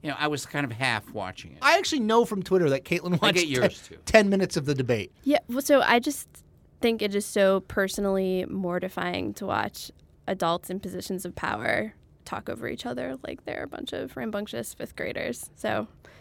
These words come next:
Speaker 3: I just feel personally embarrassed for them. I can't watch it anymore.
Speaker 2: It was difficult to watch. I mean, I,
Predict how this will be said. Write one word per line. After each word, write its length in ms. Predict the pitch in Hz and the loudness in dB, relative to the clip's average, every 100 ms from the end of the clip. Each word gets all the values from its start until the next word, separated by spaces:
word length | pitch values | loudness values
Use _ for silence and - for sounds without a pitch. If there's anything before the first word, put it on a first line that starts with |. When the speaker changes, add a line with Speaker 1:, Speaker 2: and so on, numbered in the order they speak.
| - | -4
Speaker 3:
I 100 | - | 0
just 180 | 269 277 | 0 2
feel 100 | 262 | -2
personally 460 | 240 226 226 220 202 | 0 -2 0 0 0
embarrassed 460 | 190 202 196 - | 0 0 -2 -4
for 100 | - | -10
them. 180 | - - | -8 -6
I 60 | - | -8
can't 240 | - - | -8 -8
watch 220 | - 214 226 | -8 -10 -10
it 60 | |
anymore. 380 | 226 226 226 233 - - _ _ - - | -12 -10 -10 -12 -14 -20 _ _ -12 -4
Speaker 2:
It 160 | 196 | -2
was 200 | 269 214 | 0 -4
difficult 840 | 127 127 156 - 131 - 117 98 - - - | -6 -2 -2 -2 -6 -4 -2 -2 -4 -16 -12
to 160 | - 113 | -4 -2
watch. 640 | 92 78 - - - - - | -2 -4 -8 -8 -6 -6 -2
I 60 | |
mean, 140 | 156 160 | 0 2
I, 260 | 165 202 | 4 4